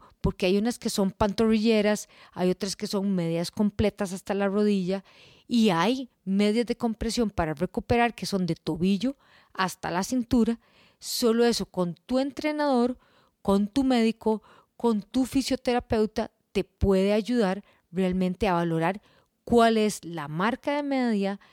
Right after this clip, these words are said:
eh, la tensión de la media que puedes utilizar. Así que se los dejo. Gracias a la podcast escucha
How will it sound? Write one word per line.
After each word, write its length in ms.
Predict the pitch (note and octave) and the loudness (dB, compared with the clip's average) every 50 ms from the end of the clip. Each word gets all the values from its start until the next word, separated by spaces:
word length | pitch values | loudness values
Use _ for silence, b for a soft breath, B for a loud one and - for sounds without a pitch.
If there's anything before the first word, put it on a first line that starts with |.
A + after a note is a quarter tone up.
| b b b b b - | b b b b b -10
eh, 480 | - F3+ F3 E3+ E3 D#3 D#3 - - - | -6 -4 -2 -2 -4 -4 -6 -10 -12 -16
la 220 | - - G3 F3+ E3 | -10 -6 -4 -4 -4
tensión 640 | - - - D#3+ D#3+ D#3+ - - A3 G#3 G#3+ A3+ A3+ | -6 -6 -4 -4 -2 -2 -2 0 2 2 2 2 2
de 80 | A#3+ | 0
la 80 | C4 C4 | 0 0
media 320 | B3+ A#3 G#3+ G#3 A3 A3+ | 0 0 0 0 -2 -2
que 180 | _ - A#3+ G#3 | _ -4 -4 -4
puedes 380 | - - F3 E3 D#3 D3+ - | -2 0 0 0 0 -2 -4
utilizar. 580 | F3+ - - E3+ D3 D3 C3+ - - - - _ _ b b b b b b b b b b b b b | -8 -8 -8 -8 -8 -8 -10 -14 -16 -18 -20 _ _ b b b b b b b b b b b b b
Así 300 | - E3+ E3+ - C4 C4+ | -4 -4 -2 0 -2 -2
que 320 | - - D#4 D4+ C#4+ _ _ | 0 2 0 0 0 _ _
se 220 | - - - A3+ | -12 -2 0 2
los 180 | G#3+ G#3 G3 F3+ | 4 4 4 4
dejo. 400 | A#3+ C4 C4+ G#3 F#3+ D#3 - b b b b b b b b b - | 4 4 4 4 0 -2 -4 b b b b b b b b b -16
Gracias 600 | F#3 E3 F#3 G#3+ A3 B3 B3 - D4+ D4+ - - - | -10 -2 0 2 2 2 2 2 0 -2 -2 -4 -4
a 100 | - F#3 | -2 0
la 140 | F3+ D#3 C#3+ | 0 0 -4
podcast 460 | - - - A#3+ B3 - - D4+ C#4 | -4 0 0 0 0 2 -2 0 0
escucha 560 | D4+ C#4 - - - C#4+ - - - B3 - | 0 0 0 0 0 0 0 0 -4 -4 -4